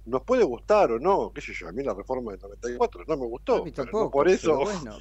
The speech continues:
Speaker 2: claro.
Speaker 1: <laughs> por eso
Speaker 2: Sí,
Speaker 1: voy a
Speaker 2: porque,
Speaker 1: ir a
Speaker 2: Pablo,
Speaker 1: tirarle
Speaker 2: acá,
Speaker 1: piedras a
Speaker 2: y te llevo por ahí a lo, a lo extrajurídico, ¿no? O a lo
Speaker 1: Sí.
Speaker 2: prejurídico, que sería la política, pero es, este,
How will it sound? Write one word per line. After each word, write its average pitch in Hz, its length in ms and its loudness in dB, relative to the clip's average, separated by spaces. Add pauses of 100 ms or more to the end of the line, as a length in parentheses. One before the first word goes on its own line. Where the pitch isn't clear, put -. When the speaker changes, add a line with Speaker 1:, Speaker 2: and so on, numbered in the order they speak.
Speaker 2:
claro. 233 540 0
Speaker 1:
<laughs> - 40 -20
por 190 240 -2
eso 185 320 0
Speaker 2:
Sí, 139 120 -2
Speaker 1:
voy 139 220 0
a 139 40 4
Speaker 2:
porque, 180 160 4
Speaker 1:
ir 180 100 2
a 117 180 0 (240)
Speaker 2:
Pablo, 135 280 2
Speaker 1:
tirarle 98 280 0
Speaker 2:
acá, 262 160 0
Speaker 1:
piedras - 40 -10
a - 260 -12
Speaker 2:
y 185 140 -8
te 180 120 -2
llevo 226 220 -2
por 190 120 -2
ahí 202 60 2
a 208 60 0
lo, 175 160 2
a 156 80 -2
lo 156 100 -2
extrajurídico, 156 920 -4
¿no? 170 140 -6
O 170 140 2
a 160 40 4
lo 165 120 2
Speaker 1:
Sí. 170 80 -8
Speaker 2:
prejurídico, 190 840 0
que 151 100 -8
sería 170 220 -4
la 190 100 -4
política, 190 640 -8
pero 196 200 -6
es, 240 360 -10
este, 190 560 -4